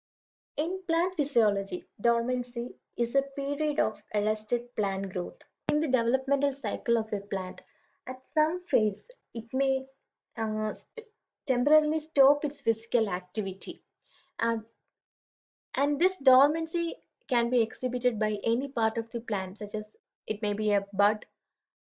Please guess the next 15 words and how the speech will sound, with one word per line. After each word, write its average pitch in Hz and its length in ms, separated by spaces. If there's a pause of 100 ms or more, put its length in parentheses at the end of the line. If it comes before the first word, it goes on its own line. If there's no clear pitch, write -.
(100)
a 208 100 (100)
tuber, 220 540 (260)
or 202 140
a 208 100
seed, 226 380
et 196 140
cetera. 180 420 (1300)
Dormancy 339 720
is 277 140
a 285 120
survival 240 460
strategy 196 720 (120)
exhibited 285 560
by 220 140
many 220 440